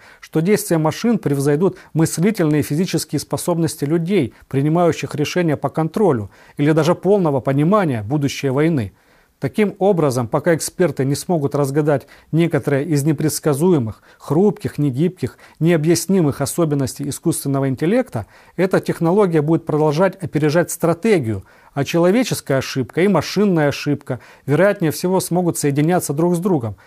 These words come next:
с непредсказуемыми и непреднамеренными последствиями. Есть мнение, что функции искусственного интеллекта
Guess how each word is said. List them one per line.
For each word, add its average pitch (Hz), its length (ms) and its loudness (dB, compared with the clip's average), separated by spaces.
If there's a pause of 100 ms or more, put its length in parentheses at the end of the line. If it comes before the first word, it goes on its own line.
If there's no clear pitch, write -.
(160)
с - 140 -10
непредсказуемыми 156 1080 2
и 175 240 0
непреднамеренными 147 880 0
последствиями. 110 760 -4 (920)
Есть 208 260 0
мнение, 185 400 2
что - 180 -2
функции 226 400 0
искусственного 151 580 -2
интеллекта 151 540 -2